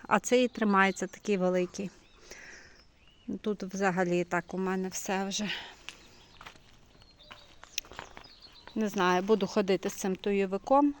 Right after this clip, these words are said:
Тюльпанчики мої. Ця доріжечка. Ще маю забрати вазу вже позвонили, що готова ваза. Тут буде водоймочка така невелика, така як ось ця,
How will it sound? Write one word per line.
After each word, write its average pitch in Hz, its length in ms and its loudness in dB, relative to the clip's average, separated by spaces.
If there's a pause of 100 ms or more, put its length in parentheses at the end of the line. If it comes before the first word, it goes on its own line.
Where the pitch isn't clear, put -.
(1120)
Тюльпанчики - 680 -4
мої. 190 320 -4 (1500)
Ця 196 180 0
доріжечка. 202 760 -2 (240)
Ще - 240 -2
маю 190 320 2
забрати 190 680 0 (420)
вазу 196 380 6
вже 190 160 -2
позвонили, 202 640 4
що 202 200 4
готова 190 420 4
ваза. 220 400 6 (560)
Тут 196 160 -4
буде 190 280 0
водоймочка 190 720 2
така - 240 -4
невелика, 196 600 4
така 202 300 2
як 190 160 2
ось 202 160 -2
ця, 302 260 2